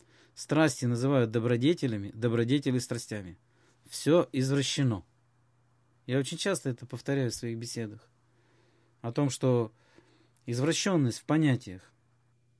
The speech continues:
Когда, <clears throat> то есть,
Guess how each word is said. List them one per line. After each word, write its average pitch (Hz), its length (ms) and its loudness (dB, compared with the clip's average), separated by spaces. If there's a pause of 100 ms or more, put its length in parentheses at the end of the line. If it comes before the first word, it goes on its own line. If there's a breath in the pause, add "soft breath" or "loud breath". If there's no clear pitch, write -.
(920)
Когда, 139 540 4 (480 soft breath)
<clears throat> 139 580 4
то 151 100 4
есть, 139 280 4